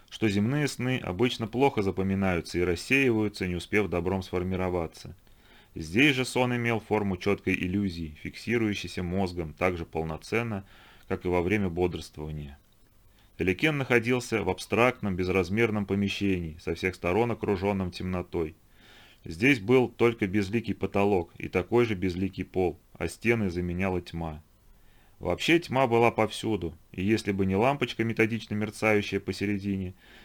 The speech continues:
здесь не было бы видно вообще ничего. Лампочка беззвучно вспыхивала, мерцала несколько мгновений и отключалась, бесконечно чередуя этот раздражающий цикл. Прямо под ней стоял обычный стул, на котором,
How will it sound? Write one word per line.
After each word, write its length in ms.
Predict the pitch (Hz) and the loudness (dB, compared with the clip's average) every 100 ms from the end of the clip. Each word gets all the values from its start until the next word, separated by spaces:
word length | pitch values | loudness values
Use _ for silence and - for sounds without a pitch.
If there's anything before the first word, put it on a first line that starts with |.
| - | -14
здесь 380 | 90 104 110 - | -6 -2 0 0
не 140 | 131 | 0
было 260 | 120 120 113 | 4 4 4
бы 160 | 113 | 2
видно 340 | 110 113 98 98 | 0 0 0 0
вообще 400 | 87 87 - 110 | 0 -2 0 0
ничего. 540 | 95 - 85 82 80 80 _ _ - _ - - | 0 -2 -6 -4 -8 -10 _ _ -20 _ -18 -2
Лампочка 560 | 98 143 143 123 123 | 4 4 2 -4 -2
беззвучно 540 | 110 113 113 120 - 110 | -2 -2 0 0 0 -6
вспыхивала, 640 | - 107 104 92 90 85 | -2 -2 0 -2 -4 -4
мерцала 680 | 85 85 87 104 117 113 104 98 | -6 -6 -4 2 4 4 0 -6
несколько 360 | 104 101 95 | -6 -4 -4
мгновений 640 | 101 101 101 98 95 92 90 - - - | -2 0 0 0 0 -4 -10 -18 -12 -2
и 80 | |
отключалась, 580 | 90 - 85 - 117 110 | -2 -2 -6 0 2 2
бесконечно 580 | 92 85 82 92 95 85 | -4 -8 -4 -2 -2 -6
чередуя 560 | - 85 87 113 117 - | -6 -4 0 4 4 2
этот 260 | 101 95 85 | 0 -2 -2
раздражающий 800 | 82 80 87 82 92 90 - | -4 -2 -2 0 0 0 -2
цикл. 380 | - 87 82 82 82 _ _ _ _ - - - _ | -6 -4 -4 -6 -12 _ _ _ _ -20 -20 -20 _
Прямо 280 | 104 131 135 | 2 4 4
под 220 | 127 117 | 4 4
ней 180 | 113 113 | 2 -2
стоял 400 | - 92 95 90 | 0 2 2 2
обычный 460 | 85 101 113 - 95 | 0 -2 -2 -4 -6
стул, 380 | - 90 87 - - | -4 -4 -4 -6 -12
на 100 | 87 | -8
котором, 540 | 82 80 113 113 95 | -6 0 2 2 -2